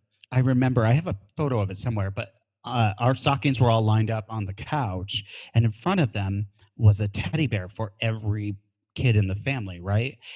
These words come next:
And every boy got a brown teddy boy bear, and every girl got a white teddy bear, and I got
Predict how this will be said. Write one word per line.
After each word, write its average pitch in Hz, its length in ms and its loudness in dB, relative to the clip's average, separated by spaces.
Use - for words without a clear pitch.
And 104 220 0
every 175 600 0
boy 107 680 6
got 98 160 2
a 92 60 -4
brown 110 600 4
teddy 127 240 -2
boy 95 460 4
bear, 92 360 0
and 107 100 -2
every 117 260 0
girl 107 360 8
got 101 160 2
a 98 40 6
white 98 400 2
teddy 123 240 -4
bear, 95 420 2
and 104 180 0
I 143 240 2
got 85 500 -2